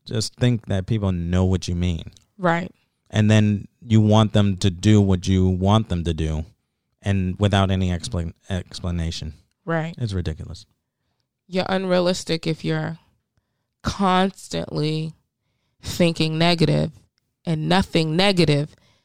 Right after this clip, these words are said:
Speaker 2: has happened.
Speaker 1: Right.
Speaker 2: "I'm gonna fail." How do
Speaker 1: Right.
Speaker 2: you know you're gonna fail? You haven't even tried.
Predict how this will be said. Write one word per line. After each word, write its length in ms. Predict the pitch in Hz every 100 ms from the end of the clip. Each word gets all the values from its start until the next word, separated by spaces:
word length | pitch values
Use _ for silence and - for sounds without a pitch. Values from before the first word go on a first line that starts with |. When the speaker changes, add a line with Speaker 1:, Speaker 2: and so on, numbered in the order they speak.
| _ -
Speaker 2:
has 220 | 165 160
happened. 440 | 180 160 - 160 - _ - _ _ _ _ _ _ -
Speaker 1:
Right. 260 | 92 85 - _ _ _ _ _ -
Speaker 2:
"I'm 160 | 202 233
gonna 220 | 247 208
fail." 540 | - 190 196 165 175 _ _ _ _ _ _ _ _
How 120 | 247
do 60 | 294
Speaker 1:
Right. 60 | 302
Speaker 2:
you 40 |
know 180 | 285 359
you're 140 | 277
gonna 220 | 185 156
fail? 420 | - - 165 175 196
You 100 | 214
haven't 300 | 247 247 269
even 220 | 269 262
tried. 500 | 226 277 339 247 -